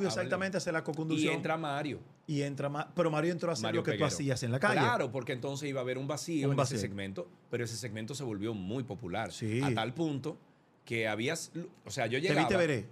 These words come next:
Speaker 1: Sí, yo lle-, yo, que fue René que, que me dio eso.
Speaker 2: Sí.
Speaker 1: Sí, claro. Eh, y Don Leo fue que hizo el "Te viste Veré, te viste Veré, te
Speaker 2: Te
Speaker 1: vi".
Speaker 2: viste Veré.
Speaker 1: Ajá.
Speaker 2: Muy
Speaker 1: Y
Speaker 2: chulo.
Speaker 1: entonces se volvió tan, tan popular ese segmento, eh, Joel, que yo llegaba a los sitios en chore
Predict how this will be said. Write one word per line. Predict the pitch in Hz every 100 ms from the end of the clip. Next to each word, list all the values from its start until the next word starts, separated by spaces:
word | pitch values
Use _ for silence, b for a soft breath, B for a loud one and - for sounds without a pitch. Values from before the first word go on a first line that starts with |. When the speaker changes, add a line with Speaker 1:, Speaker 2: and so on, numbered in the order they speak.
| - -
Speaker 1:
Sí, | - 80 76
yo | 104
lle-, | 127 175 -
yo, | 123 127
que | 107
fue | 101
René | 127 120 92
que, | 87 85 90
que | 110 101 - -
me | 98
dio | 87 87
eso. | 82 -
Speaker 2:
Sí. | - 202 175 107 85
Speaker 1:
Sí, | - - 98
claro. | 82 80 73 80 -
Eh, | 107 104
y | 113 123 123 123
Don | 120 127
Leo | 147 156 135 143
fue | 120 107
que | 113
hizo | 113 120
el | 147
"Te | 196
viste | 247 208
Veré, | 170 170 175
te | 202
viste | 220 208
Veré, | 180 175
te | 180
Speaker 2:
Te | 196
Speaker 1:
vi". | 151
Speaker 2:
viste | - 180
Veré. | 208 - 123
Speaker 1:
Ajá. | 101 92 - B
Speaker 2:
Muy | 147 139
Speaker 1:
Y | 147
Speaker 2:
chulo. | 151
Speaker 1:
entonces | 165 175 - -
se | - 170
volvió | 175 190 233
tan, | 240 269
tan | 233 202 214 247
popular | 262 208 160
ese | 143 131
segmento, | 131 110 87 82 98 - -
eh, | - 110
Joel, | 117 101 90
que | 120
yo | 139
llegaba | 190 170 170
a | 202
los | 156
sitios | - 131 87 85 - - - _ _ _ _
en | 117
chore | 117 151 123 90